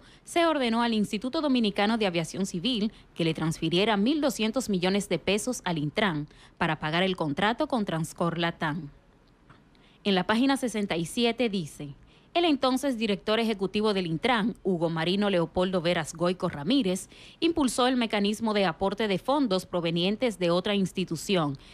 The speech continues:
quien se dispuso a gestionar los fondos necesarios de apoyo financiero a través del Ministerio Administrativo de la Presidencia.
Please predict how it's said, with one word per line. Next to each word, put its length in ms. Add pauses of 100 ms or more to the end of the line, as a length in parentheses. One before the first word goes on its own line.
(180)
quien 160
se 160
dispuso 480
a 80
gestionar 480
los 220
fondos 360
necesarios 840
de 100
apoyo 320
financiero 720 (320)
a 80
través 240
del 160
Ministerio 520
Administrativo 640
de 100
la 120
Presidencia. 760